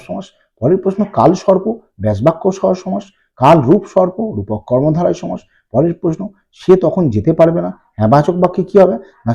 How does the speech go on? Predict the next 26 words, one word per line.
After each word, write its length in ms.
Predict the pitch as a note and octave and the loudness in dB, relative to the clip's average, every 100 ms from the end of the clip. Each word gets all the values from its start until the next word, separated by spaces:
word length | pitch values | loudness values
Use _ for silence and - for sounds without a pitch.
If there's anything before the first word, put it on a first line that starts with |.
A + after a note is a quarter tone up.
| - | 0
সে 120 | E3+ F3+ | 2 4
তখন 180 | F3+ F#3+ F#3 _ _ G#2 | 2 0 -4 _ _ -6
এখানেই 320 | C3+ D#3+ F#3+ - | 0 2 2 2
থাকবে। 240 | F3+ F#3 G#3+ - _ _ _ _ _ _ _ _ _ _ _ _ _ - | 2 2 0 -8 _ _ _ _ _ _ _ _ _ _ _ _ _ -2
পরের 200 | C3 G#3 | 2 4
প্রশ্ন, 200 | A3 A3 A3 A#2+ | 2 2 2 2
বাক্য 200 | - - A3+ | -2 0 2
নির্মাণের 340 | A3+ G#3+ G#3 G3 | 2 0 -2 -4
শর্তগুলো 460 | - G#2+ F#3 F#3 G3+ F#3+ | -6 -2 0 2 2 0
লেখো। 180 | F#3+ G#3+ | -2 -4
না 60 | C3 F3 | -4 -4
বাক্য 200 | - - G#3+ | -6 -2 0
নির্মাণের 320 | G#3+ G#3 G3+ G3 | 2 2 -2 -2
তিনটি 240 | C#3 D3+ G3 | -2 -2 -4
শর্ত, 180 | F#3+ F3+ F3+ A#2 | -6 -4 -4 -2
যোগ্যতা, 380 | A#2+ C#3+ F3 G3 - | -2 0 -2 -4 -10
আসক্তি 340 | - - - - A3+ | -14 -12 -10 -6 -4
এবং 140 | G#3 - - - - | -4 -6 -16 -20 -16
আকাঙ্ক্ষা। 380 | - A3 A3 A#3+ _ _ _ - | -6 -4 -4 -8 _ _ _ 0
পরের 200 | C#3 G#3+ | 2 2
প্রশ্ন, 180 | A3+ G#3+ - - | 0 -4 -4 -4
কোথায় 280 | C3 G#3 A3 | 0 0 0
থাকেন? 260 | - D#3 G#3 F2 _ _ - | -2 -6 -4 -6 _ _ -8
ভাববাচ্যে 460 | A2+ C3+ F3+ - F#3+ | -4 -2 -2 -2 0
পরিবর্তন, 400 | G3 F#3+ F#3+ G#3 A3 _ _ - | 0 0 -4 -6 -12 _ _ -10
কোথায় 260 | - G3+ | -2 2